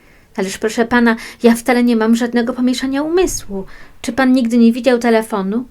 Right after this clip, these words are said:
denerwowała się Anda. "Cóż to za żarty?" Tak,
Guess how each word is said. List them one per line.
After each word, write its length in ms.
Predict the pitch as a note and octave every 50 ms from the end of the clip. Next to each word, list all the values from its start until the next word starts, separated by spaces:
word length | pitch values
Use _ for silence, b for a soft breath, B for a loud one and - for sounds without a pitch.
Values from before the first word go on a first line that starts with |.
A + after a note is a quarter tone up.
| _ _ - _ _
denerwowała 680 | - A3 G#3 G3 F#3+ F#3+ F#3 F3+ F#3 F3+ F3+ F3 F3 -
się 180 | - - -
Anda. 340 | - G3+ F#3+ F3+ F3 F3+ - - - b b b b b b b
"Cóż 340 | - - - F4 G4 G4 -
to 140 | - B3 A3
za 140 | - G3+
żarty?" 560 | F#3+ - - F#3 E3+ F3 E3+ - - - - G3+ G3 G3 - - - - - - - _ _ _ _ _ _
Tak, 360 | - - - - - - -